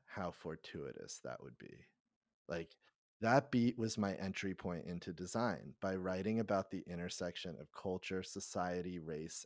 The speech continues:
and urbanism, and it led to my first clip in a national newspaper, the New York Daily News, <laughs> um, and it was a story about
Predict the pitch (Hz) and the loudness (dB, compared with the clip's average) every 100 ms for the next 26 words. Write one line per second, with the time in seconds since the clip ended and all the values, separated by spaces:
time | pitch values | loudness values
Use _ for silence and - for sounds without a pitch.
0 | - 82 110 139 101 71 - 57 58 - | -8 -8 -4 -2 -2 -4 -8 -14 -16 -20
1 | _ 104 104 101 98 101 - _ _ _ | _ -2 0 2 0 -2 -6 _ _ _
2 | _ _ 117 113 107 110 120 123 147 120 | _ _ 0 0 2 4 2 2 2 4
3 | 107 - 110 104 - - 104 110 95 - | 4 4 2 2 -4 0 0 0 -4 -8
4 | - 101 95 95 - 92 92 87 85 87 | -2 0 0 -2 -4 -4 -4 -4 -4 -4
5 | - 101 90 87 85 85 - 98 98 107 | -2 -2 -2 -2 -4 -6 -4 -2 -2 0
6 | 113 143 139 98 90 90 87 85 92 90 | 0 -2 -4 0 2 2 0 0 0 2
7 | 101 95 80 92 117 - - _ - 165 | 2 2 0 -2 -4 -6 -10 _ 2 4
8 | 147 110 90 95 - - - _ _ _ | 4 4 2 -4 -6 -8 -10 _ _ _
9 | - _ _ 135 127 123 120 123 120 127 | -20 _ _ 10 12 12 10 8 8 6
10 | 135 - - 101 95 98 104 101 107 92 | 6 4 6 6 8 6 4 2 0 2
11 | 87 87 87 | 2 4 2